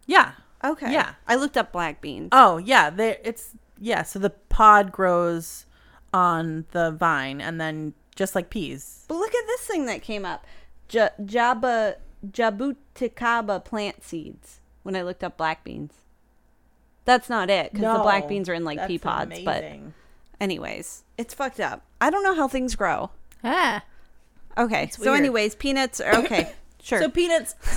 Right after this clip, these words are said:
Speaker 3: peanuts start to, like, be eaten by, like, a wide variety of people. They turn from, like, a food that, or a s-, a g-, crop that's predominantly for, like, livestock or extremely poor people into, like, a crop that's, like, a good snack food,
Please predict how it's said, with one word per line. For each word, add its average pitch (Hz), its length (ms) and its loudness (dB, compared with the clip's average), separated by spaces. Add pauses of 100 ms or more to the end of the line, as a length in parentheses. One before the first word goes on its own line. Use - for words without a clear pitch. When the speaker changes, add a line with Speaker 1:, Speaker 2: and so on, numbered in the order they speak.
Speaker 3:
peanuts 349 280 2
start 277 300 0
to, 233 260 -2
like, 196 240 -2
be 214 80 -4 (160)
eaten 202 220 -8
by, 185 240 -2
like, 170 280 -8 (360)
a 208 100 6
wide 202 320 8
variety 180 380 0
of 165 40 -18
people. - 300 -10
They 165 100 -4
turn 185 280 -4
from, 196 180 -4
like, 170 160 -6
a 180 80 -2
food 202 360 -4
that, 170 260 -4
or 175 160 0
a 165 60 0
s-, - 200 -8
a 160 360 -2
g-, - 180 -18 (180)
crop 214 300 4
that's 175 160 -10
predominantly 175 460 -2
for, 156 140 -8
like, 135 200 -4
livestock 226 760 -2 (440)
or 170 120 2
extremely 160 460 -6
poor 214 240 6
people 202 320 -2
into, 190 300 -8
like, 165 180 -8
a 175 40 -8
crop - 300 -4
that's, 196 180 -8
like, 208 140 -8
a 233 60 -8
good 254 240 -6
snack - 340 -8
food, 147 380 -6